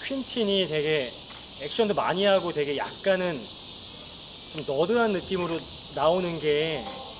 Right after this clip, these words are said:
작품의 어떤 분위기 때문에 그렇게 나오긴 하지만 그 안에서 내가 현장 임무를 계속 하려고 하는 이유가 팔 년 전에 내가 그 실수로 인해서 나 때문에 이제 희생당한 요원들 때문에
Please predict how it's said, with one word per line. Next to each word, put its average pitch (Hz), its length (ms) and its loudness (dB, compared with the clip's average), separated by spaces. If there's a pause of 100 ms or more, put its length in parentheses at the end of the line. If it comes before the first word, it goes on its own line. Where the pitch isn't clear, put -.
(320)
작품의 202 300 0
어떤 156 220 2
분위기 208 400 0
때문에 196 260 2
그렇게 175 160 -6
나오긴 147 320 0
하지만 180 460 -2 (560)
그 - 160 2
안에서 175 680 4 (360)
내가 156 180 2
현장 240 340 0
임무를 170 280 0
계속 151 260 -2
하려고 226 300 2
하는 202 140 4
이유가 139 500 -2 (680)
팔 240 120 2
년 262 160 2
전에 214 200 4
내가 156 260 6 (240)
그 165 200 -2
실수로 247 560 0
인해서 156 640 2 (1300)
나 131 120 2
때문에 180 600 2
이제 143 160 -4
희생당한 202 720 2
요원들 185 480 2
때문에 160 560 -2